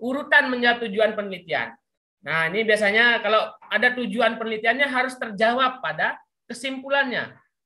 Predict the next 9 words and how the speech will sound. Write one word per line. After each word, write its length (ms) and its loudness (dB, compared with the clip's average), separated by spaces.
gitu 160 -20
ya. 400 -10
Kalau 160 0
ada 80 2
rumusan 480 0
masalahnya 560 0
A, 240 -2
kesimpulannya 720 -4
apa? 400 -6